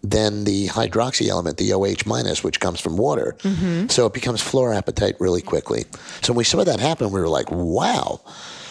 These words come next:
Speaker 1: this stuff must be really good," because, and then it <laughs> makes teeth very hard, teeth and bones, very, very hard. But we didn't study tensile strength. So there have been studies on tensile strength of fluoridated enamel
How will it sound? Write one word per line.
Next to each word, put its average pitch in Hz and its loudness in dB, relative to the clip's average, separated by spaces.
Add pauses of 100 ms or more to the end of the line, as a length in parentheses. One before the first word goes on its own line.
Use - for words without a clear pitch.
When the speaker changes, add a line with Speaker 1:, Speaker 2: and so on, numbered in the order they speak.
(140)
Speaker 1:
this - 6
stuff - -4
must 87 -2
be 90 -2
really 98 0
good," 254 0
because, - 0
and 151 2
then 180 4
it - -6
<laughs> - -
makes 156 0
teeth - 0
very 143 2
hard, 123 0
teeth - -2
and 104 -4
bones, 120 0 (420)
very, 139 2
very 123 0
hard. 131 0
But - -2
we 110 0
didn't 151 -2
study 113 2
tensile 95 0
strength. - -2 (840)
So 123 4
there 120 2
have 123 0
been 117 0
studies 127 2
on 107 0
tensile 107 0
strength - 0
of 90 -2
fluoridated 98 2
enamel 92 -2